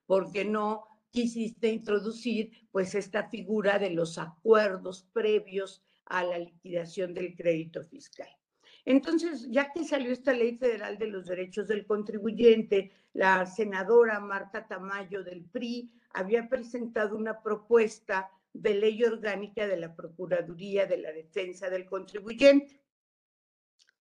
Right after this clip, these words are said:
Pero en esa propuesta, la Procuraduría era simplemente un defensor legal para casos de no muy elevada cuantía. Y afortunadamente, quien tuvo mucha visión,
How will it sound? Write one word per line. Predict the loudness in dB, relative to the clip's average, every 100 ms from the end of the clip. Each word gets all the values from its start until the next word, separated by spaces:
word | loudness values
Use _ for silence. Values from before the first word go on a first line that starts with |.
| _ 6
Pero | 10 10 10 2
en | -2
esa | -14 -16 -16
propuesta, | -12 -12 -6 -6 -6 _ -16 -16 _ _ -14
la | -10 -10 -12 -16
Procuraduría | -18 -16 -10 -10 -10 -16 -8 -6 -6 -4
era | -6 -6
simplemente | -14 -10 -8 -8 -4 -2 -2 -4 -6 -2 -2 -2 _ -10
un | -6 0
defensor | -2 -2 -12 -14 -8 -8 -6
legal | -6 -6 -4 -4 -4 -10 _ _ -6
para | -4 -4 -8 -8
casos | -8 -8 -6 -8 -8
de | -14
no | -12 -12
muy | -12 -10 -8 -8 -12 -14 _
elevada | 4 4 4 2 2 0 -6
cuantía. | -4 -4 -4 -6 -4 -4 -6 _ _ _ _ _ _
Y | 0 2 2 2 0
afortunadamente, | -4 -4 -4 -8 -6 -4 -2 0 2 2 0 0 -2 -2
quien | -4 -4 -4
tuvo | -4 -2 2 4
mucha | 4 4 4 2 0 -6 -8
visión, | -8 -12 -20 -10 -4 -4 -4